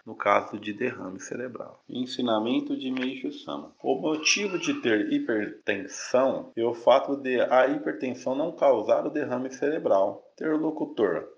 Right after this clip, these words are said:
há pessoas que se preocupam com a hipertensão, mas acho que do ponto de vista deste ensinamento,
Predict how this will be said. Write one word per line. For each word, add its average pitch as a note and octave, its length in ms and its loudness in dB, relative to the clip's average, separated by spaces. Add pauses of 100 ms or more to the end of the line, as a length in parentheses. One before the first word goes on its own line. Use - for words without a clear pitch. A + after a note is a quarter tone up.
(200)
há - 60 -4
pessoas D3 640 0
que - 140 -8
se - 160 -6
preocupam C3 720 -2
com C#3 80 2
a C3+ 80 6
hipertensão, C#3+ 920 -4
mas G#2 280 4
acho C3+ 280 4
que C3+ 160 -6
do G#2+ 140 -4
ponto C3 320 -4
de A#2 120 -2
vista G#2+ 340 -8
deste A2+ 360 -2
ensinamento, G#2 720 -4